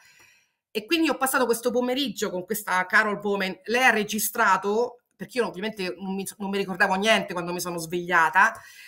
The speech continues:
e io ho rivissuto il funerale di Mario e il mio dolore, un dolore immenso che io mi sono portata in questa vita,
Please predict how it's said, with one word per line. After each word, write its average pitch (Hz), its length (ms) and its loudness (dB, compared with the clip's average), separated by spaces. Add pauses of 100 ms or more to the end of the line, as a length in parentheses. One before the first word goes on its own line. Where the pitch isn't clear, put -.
(460)
e 247 100 6
io 285 160 4
ho - 40 4
rivissuto 262 1160 2 (160)
il 233 340 4
funerale 254 600 4
di 202 100 -4
Mario 196 540 2
e 226 140 0
il 233 80 -4
mio 277 180 -4
dolore, 214 760 2
un 226 160 0
dolore 262 540 0
immenso 269 640 0
che 196 80 -6
io 285 100 -6
mi 262 80 -2
sono 240 220 0
portata 247 400 -2
in 233 100 -2
questa 247 340 -2
vita, 196 500 2